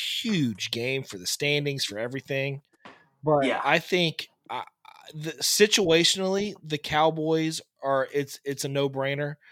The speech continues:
Speaker 1: I think the Cowboys, what the Cowboys do best, which right now is just throwing the ball. The secondary for the Eagles are,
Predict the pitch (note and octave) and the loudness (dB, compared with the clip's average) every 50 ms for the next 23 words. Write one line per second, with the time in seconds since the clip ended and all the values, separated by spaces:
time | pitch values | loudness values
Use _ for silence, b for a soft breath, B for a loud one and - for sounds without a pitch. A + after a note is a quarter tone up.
0 | b b b b b b - C#3+ D#3 D#3 - E3+ E3 D3+ - - - C#3+ C#3+ C#3+ | b b b b b b 0 0 0 2 0 -2 -2 -2 -4 -10 -12 -6 -6 -6
1 | - - D#3+ D#3+ E3+ F3+ F3 F3 F3+ E3+ E3 C#3+ C#3+ - D3 D#3 D3 - C#3 - | -2 2 4 6 6 6 6 4 2 2 2 0 -2 -4 -4 -4 -4 -4 -4 0
2 | D#3+ E3+ F3 F3 E3 D#3 C3 B2 D3+ D#3 C3 A2 - B2+ C3 D3+ E3 - - - | 0 0 2 2 0 0 0 -2 -4 -4 -4 -4 -2 0 0 0 0 -2 -6 -6
3 | C#3 C3+ C3 C3+ D3 D3 D3+ D#3+ D#3 - - - - - C3 C#3 D3+ D3 C3+ A2+ | -6 -6 -4 -2 -2 -2 -2 -4 -4 -4 -6 -8 -8 -4 -2 -2 -2 -2 -2 -6
4 | G#2 A2+ A2+ B2+ C#3+ D#3+ E3 - _ _ _ _ _ _ _ _ _ _ _ _ | -4 -4 -2 -2 -2 -4 -6 -10 _ _ _ _ _ _ _ _ _ _ _ _
5 | - - B2+ - - F3+ F3+ - - G3 F3+ E3 D#3 D3+ C#3+ C3 - C#3+ C3+ B2+ | -12 -8 -6 -2 2 2 2 2 0 -2 2 2 2 2 2 0 -2 -4 -6 -4
6 | B2 B2+ B2+ C#3 D#3 D3+ C#3+ C3+ B2 A#2 B2 A#2+ | -4 -6 -4 -4 -4 -4 -4 -4 -4 -4 -6 -8